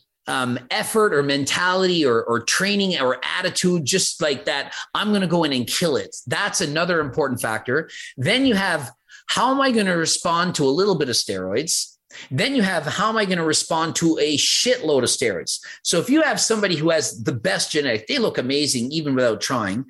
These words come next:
They train really hard and they have amazing genetics to use a little bit of steroids. They grow like crazy. And then they take a lot of steroids, they grow even more. That person's gonna be Ronnie Coleman, Jay Cutler, the Mister Olympia.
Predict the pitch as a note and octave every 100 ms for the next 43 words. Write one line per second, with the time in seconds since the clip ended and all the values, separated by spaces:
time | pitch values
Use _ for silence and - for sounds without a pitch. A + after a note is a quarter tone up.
0 | - - - G#3+ G#3+ - G3+ A#3+ B3 F#3+
1 | C#3 A2+ G#2 F#2+ G#2 C#3 - _ - -
2 | - C#3 G#3+ B3+ G#3 - - E3+ B2+ -
3 | C3 D3+ G#3+ A3+ G#3 C#3+ E3 D#3 D3+ -
4 | A#2+ C3 F#3 G3 C#3 A#2+ D3 F#3+ C#3 A2+
5 | - A2 G#2 B2 - G3 C#3+ A#2 - -
6 | F3+ F#3 A#2+ F#2+ B2 - - C#3 G#3 A3+
7 | F#3+ F3 C3 C3+ G3 A3+ - C3 B2+ B2+
8 | D3 C#3 F3+ F3+ C#3 B2 D#3+ A#3 A#2+ G#2+
9 | G#2+ - - A3+ A#3+ G#3+ F#3 F3 C#3+ E3+
10 | D3 C#3 B2+ B2+ C#3+ D3 C#3+ D3+ D3 C#3+
11 | C3 B2+ C#3+ C#3+ C3 C#3 B2 A#2+ C3 -
12 | A2+ D#3 C#3+ -